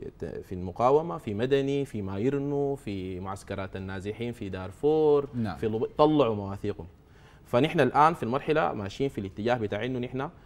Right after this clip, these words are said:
Speaker 1: آه، بي-، بننجط في شغلتنا دي زي ما بيقولوا،
Speaker 2: نعم.
Speaker 1: بنحاول إنه، آه، نقعد كلنا في النهاية وصولا لخروج ميثاق مرتبط بكل لجان المقاومة في السودان.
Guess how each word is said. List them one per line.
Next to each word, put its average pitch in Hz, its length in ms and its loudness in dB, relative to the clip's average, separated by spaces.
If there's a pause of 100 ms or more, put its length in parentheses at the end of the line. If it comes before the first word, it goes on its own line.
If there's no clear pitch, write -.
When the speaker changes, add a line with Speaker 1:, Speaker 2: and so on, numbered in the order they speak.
(340)
Speaker 1:
آه، 98 340 -2
بي-، 98 680 -4 (380)
بننجط 120 560 2
في 101 140 -8
شغلتنا 113 440 0
دي 120 140 0
زي 101 100 -2
ما 92 100 -6
بيقولوا، 120 360 -2 (140)
Speaker 2:
نعم. 113 80 2
Speaker 1:
بنحاول 123 480 4
إنه، 131 340 -2 (160)
آه، 95 260 -6
نقعد 120 340 2
كلنا 120 360 -2
في - 80 -12
النهاية 107 360 -2
وصولا 107 560 -4
لخروج 95 320 -8
ميثاق 101 500 -2
مرتبط 113 340 -8
بكل 101 340 -8
لجان 90 240 -6
المقاومة 110 600 -6 (260)
في - 60 -8
السودان. 85 380 -6